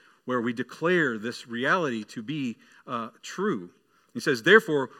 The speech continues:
we are ambassadors for Christ." And kids, what's an ambassador? What's an ambassador? You ought to know what an ambassador is. We talk about it from a government perspective.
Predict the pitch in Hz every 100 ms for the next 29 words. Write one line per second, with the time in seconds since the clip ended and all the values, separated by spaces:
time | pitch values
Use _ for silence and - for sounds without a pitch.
0 | - 160 185 143 139 - 151 135 156 185
1 | 196 - 131 104 90 - - 113 - 107
2 | 92 - - - _ 139 139 131 - -
3 | _ _ - 127 - 113 92 135 - 80
4 | - _ _ _ _ _ _ _ _ _
5 | _ _ _ _ _ _ _ - - 120
6 | 92 123 135 92 90 _ _ 117 123 -
7 | 123 147 127 113 104 143 - 104 98 110
8 | - - - - 131 135 127 117 113 117
9 | - 123 113 110 127 110 98 98 139 143
10 | 143 123 123 - _ - 127 - 127 -
11 | 135 156 175